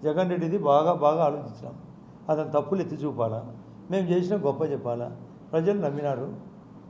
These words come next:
వారు వన్ సైడ్, దానికి ఏడుపు. షర్మిలమ్మ స్టేట్మెంట్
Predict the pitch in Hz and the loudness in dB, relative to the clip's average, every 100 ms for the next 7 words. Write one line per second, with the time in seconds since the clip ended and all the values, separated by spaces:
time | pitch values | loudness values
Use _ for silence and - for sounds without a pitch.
0 | - 180 185 151 - 139 113 - - - | 2 2 4 -2 -2 -6 -6 -12 -16 -18
1 | - - - - - - - 226 208 147 | -20 -18 -18 -18 -20 -12 -4 -2 0 2
2 | 156 147 - - - - - - 190 214 | 0 0 -8 -12 -14 -18 -18 0 2 4
3 | 220 208 202 196 190 165 190 | 4 4 2 2 0 0 -4